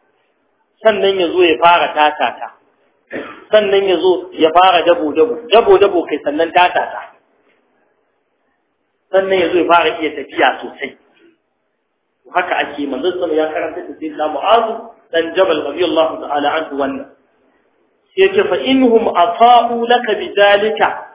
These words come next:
idan suka maka biyayya akan tauhidi, "fa akhbirhum," ko ka ba su labari, "anna Allah qad farada alaihim khamsa salawatin,"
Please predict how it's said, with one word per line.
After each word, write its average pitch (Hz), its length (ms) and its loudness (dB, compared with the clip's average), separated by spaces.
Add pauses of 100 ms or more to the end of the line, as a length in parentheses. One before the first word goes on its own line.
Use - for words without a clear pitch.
(120)
idan 254 420 2
suka - 240 0
maka 226 320 2
biyayya 208 480 2 (120)
akan 220 280 -4
tauhidi, 269 680 2 (520)
"fa - 120 -8 (180)
akhbirhum," 220 580 4 (360)
ko 160 160 -10
ka 156 180 -6
ba 180 140 4 (120)
su 185 140 -6
labari, 220 640 2 (320)
"anna 202 320 -6
Allah 185 340 0 (120)
qad - 220 -10
farada 196 380 0
alaihim 170 540 -2
khamsa 196 420 -6
salawatin," 160 760 0